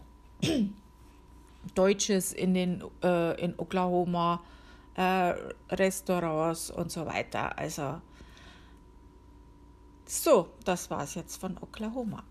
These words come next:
<laughs> Ähm, vielen Dank fürs Zuhören.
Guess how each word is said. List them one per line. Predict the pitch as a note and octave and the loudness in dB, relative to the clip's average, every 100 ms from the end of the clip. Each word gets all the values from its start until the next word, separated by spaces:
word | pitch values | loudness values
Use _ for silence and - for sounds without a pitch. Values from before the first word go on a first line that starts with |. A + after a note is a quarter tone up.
| - | -10
<laughs> | - - - - - - - - - - - - - C4+ B3 - - A#3 | -8 -4 -4 -4 -10 -20 -20 -14 -12 -10 -10 -10 -10 -10 -14 -18 -2 2
Ähm, | B3 B3+ B3+ B3+ C4 B3+ - - - - - - - - - - - - - - - - - - | 4 4 2 0 -2 -8 -14 -20 -20 -20 -20 -20 -20 -20 -20 -20 -20 -20 -20 -20 -20 -20 -20 -2
vielen | C4+ C4+ | 2 4
Dank | B3 B3+ | 4 2
fürs | C4 C4 - | 0 -4 -2
Zuhören. | - C4 C#4+ C#4+ D4+ | -4 0 2 0 -4